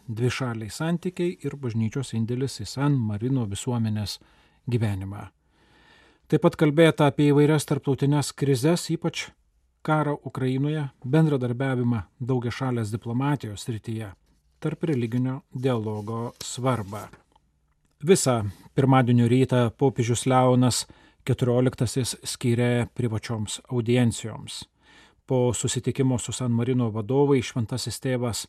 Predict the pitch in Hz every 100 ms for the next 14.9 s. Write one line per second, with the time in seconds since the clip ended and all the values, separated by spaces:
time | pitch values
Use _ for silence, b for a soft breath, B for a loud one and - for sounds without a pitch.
0 | b b b - 127 113 113 104 127 113
1 | 107 123 113 110 90 _ - 143 131 98
2 | 156 147 101 - _ _ - 117 127 123
3 | 113 - 120 117 - 123 117 - 113 98
4 | 110 120 147 175 185 - b b b b
5 | 202 - 135 110 120 131 127 156 175 196
6 | - b b b b b b 185 185 170
7 | 147 - - 143 160 143 - 123 120 135
8 | 139 131 120 - 120 131 - 127 - 131
9 | 131 - - 135 135 139 135 127 123 143
10 | 143 139 98 104 101 _ _ - 196 190
11 | 131 131 135 151 214 - 139 123 156 139
12 | 127 117 - 127 117 131 175 160 _ -
13 | 156 160 175 170 156 147 131 _ _ _
14 | _ 170 180 165 156 156 143 151 139